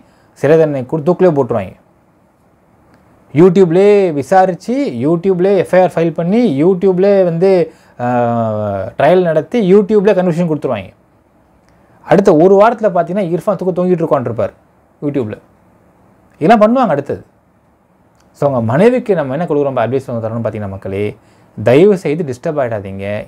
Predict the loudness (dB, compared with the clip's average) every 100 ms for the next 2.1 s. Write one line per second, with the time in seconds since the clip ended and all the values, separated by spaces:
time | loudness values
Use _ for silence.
0 | -8 -6 -4 -4 -2 -4 -4 -2 -2 -2
1 | -4 -4 -4 -2 -4 -4 -8 -12 -16 -16
2 | -18